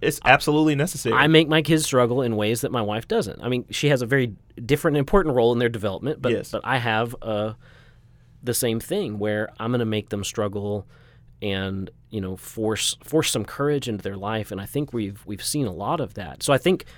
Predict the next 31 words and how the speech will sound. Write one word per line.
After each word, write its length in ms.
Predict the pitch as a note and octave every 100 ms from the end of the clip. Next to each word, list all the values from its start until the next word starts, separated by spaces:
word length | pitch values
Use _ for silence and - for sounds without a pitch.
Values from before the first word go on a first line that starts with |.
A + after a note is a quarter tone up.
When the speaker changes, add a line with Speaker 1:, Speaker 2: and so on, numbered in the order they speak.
| - - - - -
Speaker 2:
even 240 | E3 F3
in 120 | B2
the 60 | G#2
police 320 | - D3+ A#3+
force, 340 | - F2+ F#2+ B2
you 80 |
know, 100 | A2
like, 140 | G#2 G#2+ - -
we, 220 | A2+ C3
we 160 | D#3 D3+
could 160 | D3+ A2
look 240 | A2+ - -
at 240 | A2+ G#2
the 280 | - G2+ F#2+ -
kind 120 | -
of 60 | F#2
criminality 600 | - A#2 A2 A#2 C3 A2+
element 240 | G2 G2+ F2
you're 60 |
talking 280 | F#2+ F#3 D3
about 100 | G#2+
and 80 | F#2
go, 80 | G2+
"Well, 220 | A2+ A2
fatherlessness 800 | - A#2+ G#2+ G#2+ G#2 - G#2+ F#2+
is 140 | F#2
an 80 | F#2
im-, 200 | G#2+ E3+ -
uh, 100 | F2
an 180 | G2 F#2
issue." 340 | D#3 - F2